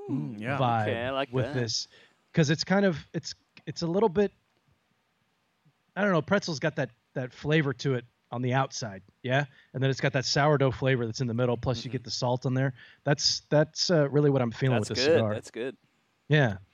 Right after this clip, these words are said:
Speaker 2: Anyway, that's, I just wanted to get that in before we start talking about the pairing. Uh, and I'll go first if you guys want.
Speaker 1: Yeah, absolutely.
Speaker 2: Um,
Speaker 1: Go for it.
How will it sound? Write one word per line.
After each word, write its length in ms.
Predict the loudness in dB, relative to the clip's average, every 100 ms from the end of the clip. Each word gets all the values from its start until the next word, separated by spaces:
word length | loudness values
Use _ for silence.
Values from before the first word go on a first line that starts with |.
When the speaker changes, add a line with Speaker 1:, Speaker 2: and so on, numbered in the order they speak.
| _ _ _ _ -14 -4
Speaker 2:
Anyway, 300 | 0 0 -2
that's, 300 | -4 -4 -2
I 80 | -2
just 140 | -2 2
wanted 180 | 2
to 60 | 2
get 140 | 0
that 120 | -2 -2
in 100 | -2
before 220 | -6 -6
we 80 | -4
start 200 | -4 -4
talking 260 | -4 -2
about 180 | -4 -4
the 60 | -8
pairing. 300 | -6 -4 -6 -10 _ -8
Uh, 200 | -4 -2
and 120 | 0
I'll 180 | 2 4
go 140 | 4 4
first 320 | 4 0 0
if 120 | -8
you 120 | -4 -4
guys 200 | -4 -6
want. 400 | -4 -2 -2 -4
Speaker 1:
Yeah, 220 | 0 0
absolutely. 380 | 0 -2 -2 -2
Speaker 2:
Um, 60 | -4
Speaker 1:
Go 60 |
for 160 | -8
it. 60 | -10